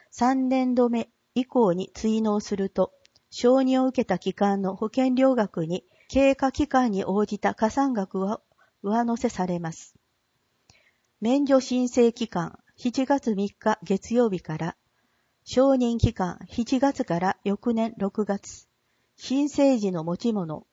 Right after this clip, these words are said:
基礎年金番号または個人番号がわかるもの。免除制度の種類、全額免除、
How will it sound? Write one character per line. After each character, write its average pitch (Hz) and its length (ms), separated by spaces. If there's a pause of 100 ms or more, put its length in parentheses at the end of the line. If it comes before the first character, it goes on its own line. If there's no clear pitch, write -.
(180)
基 - 160
礎 277 200
年 269 220
金 247 300
番 240 300
号 160 360
ま 180 160
た 240 160
は 180 240 (280)
個 247 180
人 269 240
番 254 260
号 180 220
が 226 140
わ 185 120
か 220 160
る 196 140
も 151 100
の。 160 180 (920)
免 262 280
除 269 140
制 277 300
度 190 140
の 160 100
種 165 180
類、 180 240 (480)
全 262 260
額 254 280
免 233 240
除、 151 240